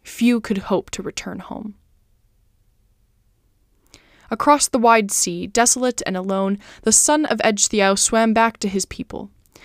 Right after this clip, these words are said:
where Hyde offered him throne and authority as lord of the Ring Hoard. With Hygelac dead,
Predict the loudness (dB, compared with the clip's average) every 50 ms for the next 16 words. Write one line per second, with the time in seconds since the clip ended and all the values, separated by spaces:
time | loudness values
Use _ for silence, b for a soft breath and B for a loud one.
0 | B B B B 2 2 2 2 2 4 4 4 4 4 4 4 4 2 0 -4
1 | -4 -2 -2 -2 -2 -4 -4 -2 -2 0 0 0 -2 -2 -2 -2 -2 -2 -4 -4
2 | -4 -2 -2 -2 -2 -2 -2 -2 -2 -2 -2 -2 -4 -4 -4 -2 -2 0 0 -2
3 | -4 -4 -2 -2 -2 -2 -4 -6 -6 -8 -10 -10 -10 -10 -10 -14 -18 _ _ _
4 | _ _ _ _ _ _ _ -20 -20 B B B B B B B B 2 2 2
5 | 2 2 4 4 4 4 2 2 0 -2 -2 0 0 0 0 -2